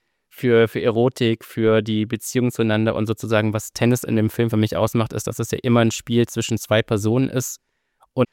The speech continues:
das ist nicht wie in vielen anderen Sportfilmen, wo das halt so ist, oh, wird da jemand gewinnen oder sonst was, sondern im Prinzip ist das Ergebnis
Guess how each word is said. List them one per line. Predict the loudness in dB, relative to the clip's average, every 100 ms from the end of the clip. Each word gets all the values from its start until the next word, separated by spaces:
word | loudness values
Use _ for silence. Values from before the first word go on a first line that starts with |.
| _
das | -6
ist | -4 2
nicht | 2 4
wie |
in | 0 2
vielen | 0
anderen | 2 4 2 0
Sportfilmen, | 0 0 2 0 2
wo |
das | 0
halt | 0 0
so |
ist, | -2 0
oh, | 4 6 4 4
wird | 2 2
da |
jemand | 4 4 2 2
gewinnen | 0 4 4
oder | 4 4
sonst | 4 2 0
was, | -4 0
sondern | 0 0
im | 0
Prinzip | -2 -4 -4 -8 -8 -20 -20 -20
ist | -8 -8 -6
das | -4
Ergebnis | -2 0 2 2 0 -6